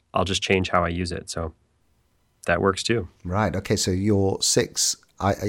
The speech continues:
Speaker 2: iPhone six, what, what, uh, one or two apps do you think would be, uh, good for us to try?
Speaker 1: Yeah, so there are a couple that I use quite a bit. Um, I don't know if, um,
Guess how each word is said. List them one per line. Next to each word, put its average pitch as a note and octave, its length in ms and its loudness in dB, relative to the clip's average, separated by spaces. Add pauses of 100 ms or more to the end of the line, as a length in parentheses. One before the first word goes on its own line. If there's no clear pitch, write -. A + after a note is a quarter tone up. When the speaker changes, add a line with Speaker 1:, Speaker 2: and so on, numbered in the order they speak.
(240)
Speaker 2:
iPhone A#2+ 200 4
six, - 240 2
what, B2 340 0
what, A2 300 -2
uh, G2 100 2
one G#2+ 140 0
or G#2+ 60 0
two - 140 0
apps G2 220 0
do - 100 -6
you F#2+ 40 -2
think F#2+ 240 -6
would F#2 160 -8
be, F2 220 -4
uh, E2 160 -6 (100)
good G2 160 -2
for - 140 -8
us D#2+ 100 -4
to - 100 -10
try? D#2 360 -4 (1160)
Speaker 1:
Yeah, E3 200 10
so C3+ 240 6
there C#3 140 8
are C3+ 40 10
a B2+ 60 6
couple F3 280 2
that E3 100 4
I B2 80 8
use B2 300 4
quite A2 220 2
a G#2+ 60 6
bit. G2+ 380 2
Um, F#2+ 480 4 (840)
I A#2 140 6
don't E3+ 140 8
know A#2+ 200 10
if, A2 220 4
um, F#2 460 2